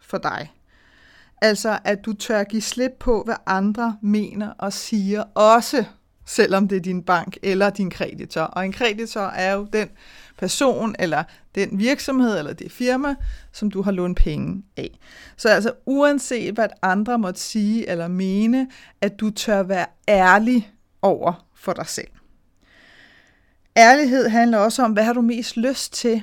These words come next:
og hvorfor? Fordi når ærligheden hos dig kommer fra et ærligt sted inde i dig, og, og der skal, der har jeg sådan lyst til at sige sådan, øh, parentes nærmest, at nogle gange,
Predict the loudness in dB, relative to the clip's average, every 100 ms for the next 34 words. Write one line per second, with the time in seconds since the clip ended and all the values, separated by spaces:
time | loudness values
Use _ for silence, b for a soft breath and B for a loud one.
0 | -4 0 0 2 -2 -2 -2 -2 -4 -20
1 | _ _ b b b b b -8 -6 0
2 | 0 0 -2 b b _ -4 -2 -2 -6
3 | -14 2 4 6 4 2 2 0 -2 -4
4 | -2 0 -2 -8 0 6 6 4 -2 -2
5 | -2 2 2 2 2 4 2 -2 -2 0
6 | 0 0 -2 -2 -2 -2 -2 -4 -6 -2
7 | -2 -2 -4 -4 -4 -4 -4 -2 -2 -2
8 | 0 -2 -2 -2 -4 -4 -4 -6 -6 -8
9 | -8 -14 -8 0 0 0 -4 -4 -2 -2
10 | -4 -6 0 2 2 2 0 0 -2 -2
11 | -4